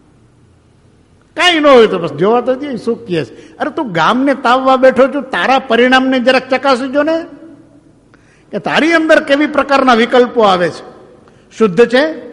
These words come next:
કે કપટ સહિતના છે? પ્રપંચ છે, વ્યવહાર પ્રપંચમાં પડેલો જીવ.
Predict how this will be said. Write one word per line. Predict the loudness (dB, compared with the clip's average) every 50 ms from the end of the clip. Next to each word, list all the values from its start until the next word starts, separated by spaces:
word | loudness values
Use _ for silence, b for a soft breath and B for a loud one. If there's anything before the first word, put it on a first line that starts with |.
| -20 -20 -20 -20 -20 -20 -20 -20 -20 _ _ _ _ _
કે | -6
કપટ | -4 -2 -4 -2 -2 -2 -4 -2 0
સહિતના | 0 0 0 0 -8 -6 -6 -6 -6
છે? | -8 -14 -16 -16 -20 -20 -20 _ _ _ _ _ _ _ _ _ _ _ _ _ _ _ _ _ _ _ _ _ _ _ _ _ _ _ _ _ _ b b b b b b b _
પ્રપંચ | -2 -2 0 2 0 -2 -2 -4 -8
છે, | -6 -6 -6 -6 -8 -16 -20 -20 -20 -20 -20 -20 _ _ b b b b b b b b b b
વ્યવહાર | -2 0 2 2 2 0 0 -2
પ્રપંચમાં | -6 -8 -10 -6 -6 -8 -8 -8 -10 -10 -10 -10
પડેલો | -10 -8 -6 -6 -4 -4 -4 -6
જીવ. | -6 -10 -14 -14 -14